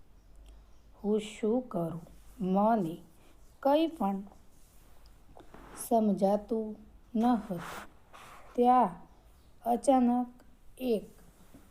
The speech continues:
સ્ટેશન આવ્યું. ત્યાં ટ્રેન દસ મિનિટ ઊભી રહેતી હતી. તેથી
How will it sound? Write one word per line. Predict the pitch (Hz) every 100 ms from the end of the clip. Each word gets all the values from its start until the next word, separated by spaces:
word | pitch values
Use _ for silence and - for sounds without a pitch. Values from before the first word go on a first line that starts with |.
| -
સ્ટેશન | 220 208 - 247 247
આવ્યું. | 226 196 175 175 170 - - - - - - - -
ત્યાં | 226 208 202 202 - - - - - -
ટ્રેન | 233 285 277 170 - - - - - -
દસ | 214 247 262 -
મિનિટ | 196 190 202 208 208 - - - - - - 247
ઊભી | 208 190 226
રહેતી | 220 180 175 - 185 185 190 - - - -
હતી. | 208 208 160 - - - - - - - - - - - -
તેથી | 226 226 220 - 170